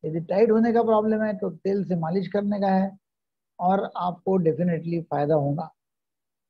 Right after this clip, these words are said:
ठीक है ना, उसका कोई नुकसान नहीं है, दवाई का कुछ प्रॉब्लम होता नहीं है। अभी देखो ये नौ अलग-अलग, अलग-अलग बीमारियां हैं, इसमें से आपको कौन सी बीमारी है या आप कौन से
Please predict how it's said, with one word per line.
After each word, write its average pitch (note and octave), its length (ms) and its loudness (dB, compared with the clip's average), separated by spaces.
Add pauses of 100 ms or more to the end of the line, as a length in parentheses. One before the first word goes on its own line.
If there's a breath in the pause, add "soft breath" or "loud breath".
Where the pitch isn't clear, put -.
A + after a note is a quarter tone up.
(1080)
ठीक A3 140 6
है G#3+ 80 6
ना, F3 200 -4 (400)
उसका G3 200 0
कोई A3 180 6
नुकसान A3 400 2
नहीं A3+ 120 6
है, A3+ 60 2
दवाई G#3 280 2
का G#3 160 0
कुछ G3 220 -6
प्रॉब्लम E3+ 360 -4
होता E3 400 -6 (220)
नहीं C3+ 280 2
है। C3 60 -4 (1300)
अभी C4+ 120 4
देखो C#4 220 8
ये D4 140 6
नौ C#4 360 6
अलग-अलग, B3 460 6
अलग-अलग A#3+ 360 6
बीमारियां G#3 500 4
हैं, G#3+ 160 -6
इसमें G#3 260 -2
से A#3+ 120 2
आपको G#3+ 440 -4
कौन C4 240 0
सी B3 80 2
बीमारी A3 400 2
है F3+ 240 2 (880)
या G3+ 120 -2
आप A3+ 400 -2
कौन G#3+ 200 0
से A#3+ 420 4